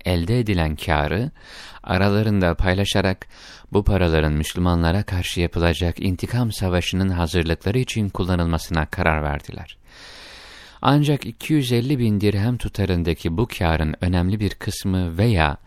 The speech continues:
tamamına yakını Müslümanların cebine girdi. Bedir'de esir düşen yakınlarını kurtarmak isteyen Mekkeliler kervanın kazancını dolaylı yoldan Müslüman topluma aktarmış oldular.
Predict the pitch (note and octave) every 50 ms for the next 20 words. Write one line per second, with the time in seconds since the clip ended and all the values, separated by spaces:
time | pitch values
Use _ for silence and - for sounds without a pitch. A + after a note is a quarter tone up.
0 | - - - - - - - - - - - - B2 - D#3+ C#3 A2 F#2+ F2+ E2+
1 | E2 D#2 D2 C#2+ D#2+ D2+ - - - E2 E2+ E2+ E2+ - - - - - - -
2 | - F2+ - - - G2+ G2 F#2+ F#2 F2+ F2+ F2+ F2+ F#2+ F2+ F2 E2 - E2 D2+
3 | E2+ D#2 D#2 D2 - - D2 - - - - - - - - - - - - -
4 | - - - - - - - F#2+ F#2 G#2 C3+ C#3 D3+ D#3 C#3 C3 A#2 C#3+ C3+ -
5 | - G#2 G2+ - - C#3+ A#2+ A2+ A#2 - - - G2 F#2 F#2 F2+ F2+ F2 F2+ F2+
6 | - - G#2+ G2 F#2+ F#2+ F#2 E2+ F2 F2 E2+ - - G2 F#2 - - G#2 G#2+ A2
7 | A2+ A2 - A2 - - - A#2 G#2 G2 F2+ E2+ F2 G#2+ A#2 - - A2+ G2 F#2+
8 | F2 E2+ E2 E2 - - - - - - - - - - - G#2 F#2 F#2 F#2+ F#2+
9 | F#2 G2+ A#2 A2+ G#2 - G2 E2+ E2 F2 E2 E2 D#2 - D#2+ D#2 D#2 D#2 D#2 -
10 | F#2 E2 F2+ F2+ F2+ F#2 G#2 A2+ G#2 F2+ F2 E2 F2+ E2+ E2 E2 F2 F2+ - -
11 | - G2+ G#2 G#2+ G2+ F#2 - - E2 - - E2+ E2+ E2 - - - - - F2+
12 | E2 D#2+ D#2+ D#2+ - D#2 D#2+ D#2 C#2+ - - - - - - - -